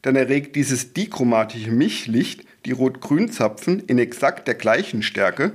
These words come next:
wie das monochromatische Gelb. Und da die Netzhaut keine Wellenlängen erkennt, ist der Schluss für das Gehirn eines Trichromaten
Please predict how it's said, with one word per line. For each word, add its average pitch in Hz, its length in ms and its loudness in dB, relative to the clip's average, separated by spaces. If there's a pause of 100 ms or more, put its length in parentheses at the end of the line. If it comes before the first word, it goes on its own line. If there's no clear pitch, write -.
(160)
wie - 60 -12
das 156 220 -2
monochromatische 110 960 0
Gelb. 101 360 0 (360)
Und 135 160 2
da 127 100 6
die 123 120 0
Netzhaut 123 500 2
keine 117 300 0
Wellenlängen 117 560 4
erkennt, 120 560 0 (380)
ist 127 180 -2
der 117 80 2
Schluss - 340 0
für 127 140 0
das 110 180 -2
Gehirn 143 340 2
eines 107 360 -2
Trichromaten 120 920 0